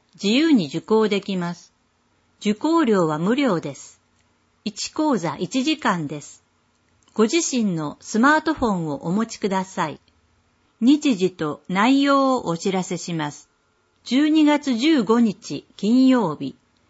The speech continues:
午前十一時。電源の入れ方、ボタン操作の仕方。午後二時、電話のかけ方、カメラの使い方。十二月二十一日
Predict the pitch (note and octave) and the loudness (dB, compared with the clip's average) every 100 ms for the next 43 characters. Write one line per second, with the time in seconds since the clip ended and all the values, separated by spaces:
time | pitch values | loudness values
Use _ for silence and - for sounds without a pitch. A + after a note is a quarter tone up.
0 | _ - B3+ D4 C4+ E3 C#3 G3 B3 A#3+ | _ 0 2 4 2 0 -2 0 0 -2
1 | A#3+ F3+ C#3 - _ _ _ _ _ - | -6 -6 -10 -16 _ _ _ _ _ -6
2 | F3+ A#3 C4+ C4 C4 B3 A#3+ F#3+ G#3+ A3 | 2 4 6 6 4 4 2 0 -2 -2
3 | G#3+ G#3 G3 G3 - _ _ F3 G#3+ C4+ | -4 -4 -4 -4 -8 _ _ -4 0 2
4 | D4 D4 D4+ C#4 A#3+ D#3+ D3 C3 - D#3 | 4 4 2 0 -2 -6 -6 -10 -10 -10
5 | - C#3+ C3 _ _ _ _ _ _ _ | -10 -12 -14 _ _ _ _ _ _ _
6 | G3+ D4+ B3+ F3 G#3+ B3+ E3+ C3 _ _ | -2 0 2 0 2 2 0 -10 _ _
7 | _ _ _ _ E3 A3 C#4 C4+ C4 B3+ | _ _ _ _ -2 2 4 4 4 2
8 | B3 F3+ G#3+ G#3 F#3+ - F3 - _ _ | 0 -4 -4 -2 -4 -2 -4 -4 _ _
9 | - - D#4+ D4+ G3+ D3+ C#3 - F#3+ F#3 | -4 2 4 4 2 -2 -6 -8 -4 -2
10 | F3+ E3+ D#3 D3 C#3+ _ _ _ _ _ | -2 -6 -8 -8 -8 _ _ _ _ _
11 | _ _ _ _ - A#3+ D4 D#4 C#4+ C#4+ | _ _ _ _ -4 0 2 4 4 2
12 | C#4+ B3+ D#4 C4+ A#3 D#3+ C#3+ G#3 G3+ F#3+ | 2 2 2 2 0 0 -2 -2 -2 -2
13 | - F3 - | -6 -8 -8